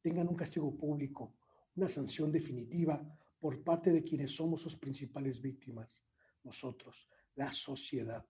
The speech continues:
Llegó el momento de pedirle cuentas a los medios de comunicación que mienten y que exa-, exageran, dañando a la sociedad mexicana. Creo que es el momento y debemos llevarlo a cabo nosotros, la sociedad,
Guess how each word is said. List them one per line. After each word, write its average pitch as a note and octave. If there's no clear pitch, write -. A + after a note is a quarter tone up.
Llegó C#3+
el E3
momento E3
de C#3
pedirle D#3
cuentas D#3
a -
los B2
medios D3+
de D3
comunicación C#3
que -
mienten D3+
y C3+
que D#3
exa-, -
exageran, D#3
dañando C#3
a B2
la A#2
sociedad B2+
mexicana. A2+
Creo D#3
que -
es -
el D3+
momento D3
y C#3
debemos C#3
llevarlo C3
a -
cabo C3+
nosotros, -
la G#2+
sociedad, C3+